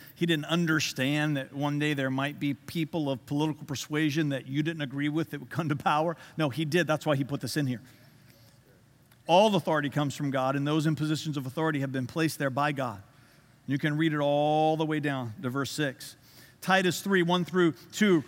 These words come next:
remind the believers to submit. We, we do not like that word, do we not? Submit to the government and its officers. They should be obedient, always ready to do what is good. They must not slander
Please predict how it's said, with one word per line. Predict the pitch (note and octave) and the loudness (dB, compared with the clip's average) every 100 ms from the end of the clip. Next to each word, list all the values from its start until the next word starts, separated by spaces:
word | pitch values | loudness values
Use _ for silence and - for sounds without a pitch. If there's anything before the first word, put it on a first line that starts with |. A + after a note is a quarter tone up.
| - | 0
remind | F3 F3+ G3 G#3+ G#3 | 2 4 6 6 4
the | |
believers | F3 F3+ G#3+ F#3+ D3 | 4 4 4 4 2
to | - | 0
submit. | E3+ - E3+ E3 G#3+ C4+ A#3+ - - - - - - | 0 2 2 6 8 8 6 -2 -14 -16 -20 -12 0
We, | G#3 | 0
we | G3 G#3 | 2 0
do | D#3+ | 2
not | C3+ C#3 F#3 | 0 2 2
like | F#3 G3+ | 2 2
that | A3+ G#3 | 2 2
word, | A3 E3+ | 2 2
do | F3 | 2
we | F3 | 2
not? | F#3+ G#3 - - - - - | 0 -2 -10 -20 -20 -20 -6
Submit | - - F#3 E3+ G3 A3+ D4 D#4 - - - - - | -2 2 4 4 6 8 8 8 6 -6 -20 -20 -4
to | G#3 | 2
the | G3+ | 2
government | F#3 G#3+ A3+ F#3+ F3 | 6 6 8 4 4
and | F3+ F3+ | 4 4
its | E3+ | 2
officers. | - G3 F#3 E3+ - E3 B2 - - - - - _ - _ _ _ _ - | 2 2 2 -2 -2 -2 -2 -6 -14 -20 -20 -20 _ -20 _ _ _ _ 0
They | F#3 | 2
should | - A3 | 4 2
be | G#3 | 4
obedient, | G3 D3+ G#3+ A3+ G3+ D#3+ | 2 4 4 4 4 2
always | F3 G3 A3 G#3+ D3 | 4 4 4 2 2
ready | G3+ G#3 | 2 2
to | F#3 E3+ | 2 0
do | C#3 G3+ A#3 | 2 2 4
what | F#3+ F3 | 4 4
is | D3 | 2
good. | C3+ F#3 G#3 F3 | 2 4 4 4
They | F3 | 2
must | F#3+ F#3 | 2 2
not | G#3+ F3+ | 0 0
slander | - - F#3 F#3+ A3 A#3 A3+ G3+ | -2 -4 0 2 4 4 4 2